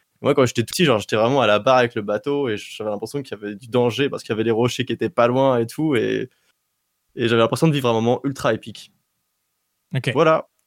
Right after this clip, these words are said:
Speaker 1: <laughs> C'est mon souvenir le plus lointain.
Speaker 2: Ah, c'est vachement bien.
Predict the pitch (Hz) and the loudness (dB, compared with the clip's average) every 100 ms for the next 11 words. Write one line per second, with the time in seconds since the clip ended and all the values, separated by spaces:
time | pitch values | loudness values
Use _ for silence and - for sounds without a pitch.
0 | _ - - 165 - - - 143 139 151 | _ -2 2 2 0 -4 -6 -4 -2 -4
1 | 135 139 135 131 139 135 127 113 - _ | -2 -4 -4 -4 0 2 0 -2 -6 _
2 | _ _ _ _ _ _ - 123 120 113 | _ _ _ _ _ _ 0 0 2 0
3 | - 113 175 | 0 2 0